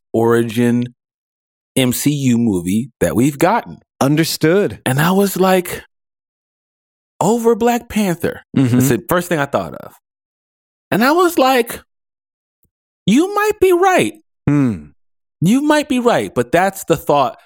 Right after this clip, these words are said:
Speaker 1: that was mulling over my head. Like, "Man, this is really good."
Speaker 2: Mm-hmm. Yeah.
Speaker 1: And in it being really good, I was like, "How good?" <laughs> You know what I'm
Speaker 2: Uh,
Speaker 1: saying?
Speaker 2: yeah,
Speaker 1: Like,
Speaker 2: of course.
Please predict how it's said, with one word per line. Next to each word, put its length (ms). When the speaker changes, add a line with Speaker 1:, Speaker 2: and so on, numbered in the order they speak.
Speaker 1:
that 180
was 180
mulling 360
over 160
my 140
head. 160
Like, 160
"Man, 320
this 160
is 100
really 240
good." 420
Speaker 2:
Mm-hmm. 320
Yeah. 220
Speaker 1:
And 240
in 100
it 100
being 260
really 220
good, 500
I 120
was 220
like, 220
"How 360
good?" 440
<laughs> 100
You 200
know 80
what 120
I'm 60
Speaker 2:
Uh, 20
Speaker 1:
saying? 260
Speaker 2:
yeah, 200
Speaker 1:
Like, 120
Speaker 2:
of 60
course. 400